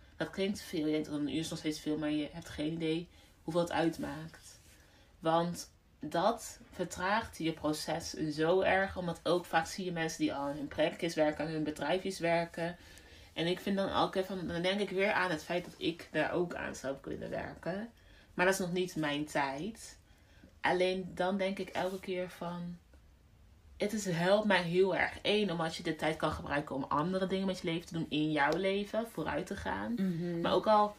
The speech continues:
Speaker 1: wat jij zei, met die tijd, sta elke dag eens wat vroeger op en ga bijvoorbeeld journalen. En ik dan, ja,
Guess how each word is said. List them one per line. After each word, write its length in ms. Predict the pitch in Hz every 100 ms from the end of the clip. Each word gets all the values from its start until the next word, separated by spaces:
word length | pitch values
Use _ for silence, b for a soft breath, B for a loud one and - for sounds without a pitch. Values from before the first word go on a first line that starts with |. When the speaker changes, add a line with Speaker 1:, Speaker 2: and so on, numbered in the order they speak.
| -
Speaker 1:
wat 160 | 180
jij 180 | 185 196
zei, 640 | 190 185 185 156 185 214 b b -
met 160 | 180
die 160 | 202 196
tijd, 600 | 208 202 175 180 226 - B B
sta 300 | - - -
elke 240 | 180 208
dag 100 | 196
eens 100 | 190
wat 180 | 180 - -
vroeger 420 | - - 190 -
op 200 | - 180
en 80 | 190
ga 140 | 175 170
bijvoorbeeld 380 | 170 175 156
journalen. 800 | 151 151 170 185 190 202 240 262 B B B B B B
En 160 | - 170
ik 180 | 175 170
dan, 260 | 170 -
ja, 220 | 151 123